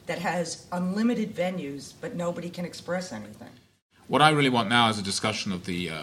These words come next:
Speaker 2: the merits of Bruce Pearson. <laughs> And, um, I would have thought, um, a way to, um, to deal with, uh, a, a, a political culture in which, um, there's a,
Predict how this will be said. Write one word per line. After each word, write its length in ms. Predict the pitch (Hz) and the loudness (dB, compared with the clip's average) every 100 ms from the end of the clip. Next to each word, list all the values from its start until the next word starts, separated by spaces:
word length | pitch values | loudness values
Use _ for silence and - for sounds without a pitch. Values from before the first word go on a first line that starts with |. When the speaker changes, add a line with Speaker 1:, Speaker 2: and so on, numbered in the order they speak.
| - | -8
Speaker 2:
the 100 | 95 | 0
merits 400 | 113 117 104 - | 4 4 2 -2
of 100 | 101 | -4
Bruce 220 | 120 113 | -4 -6
Pearson. 580 | - - 110 - 151 190 - - | -8 -6 -6 -4 -4 -4 -6 -8
<laughs> 280 | 131 104 98 - - - 80 - - - | -4 -2 -4 -4 -6 -6 -8 -12 -16 -4
And, 440 | 117 117 117 117 123 | 2 4 2 -2 -2
um, 240 | 117 113 - - - - | -2 -2 -4 -12 -10 4
I 180 | 135 | 6
would 120 | 165 147 | 6 0
have 100 | 120 | 2
thought, 380 | 131 113 101 - | 4 4 0 -6
um, 300 | 107 107 104 104 - - - - 92 - - - | -2 0 -2 -6 -14 -20 0 4 4 2 -2 6
a 160 | 123 | 6
way 560 | 117 120 156 170 117 104 | 8 6 8 10 8 6
to, 560 | - 131 113 107 104 - | 2 2 2 0 -2 -2
um, 300 | 113 104 98 92 92 - - - - - - - - | 0 2 0 -2 -6 -12 -16 -20 -18 -16 -18 -20 -10
to 120 | - 117 | -6 0
deal 480 | - 123 156 101 | 6 8 8 4
with, 560 | 95 104 101 95 - - | 4 4 4 2 -4 0
uh, 340 | 98 95 92 92 - - - - | 4 4 2 -2 -12 -20 -20 -6
a, 60 | 113 | -6
a, 280 | - 113 - - 101 | -4 -8 -8 -10 -10
a 80 | |
political 540 | 101 120 143 143 123 107 | -4 4 4 4 0 0
culture 520 | - 131 143 - 98 101 98 | 4 2 2 -2 -2 0 0
in 120 | 98 | 0
which, 380 | 104 101 - - | -4 -4 -4 -2
um, 440 | 101 98 92 92 - - - | 0 0 -2 -6 -12 -20 -16
there's 240 | - 95 95 | -6 -4 -2
a, 300 | 92 90 | -4 -4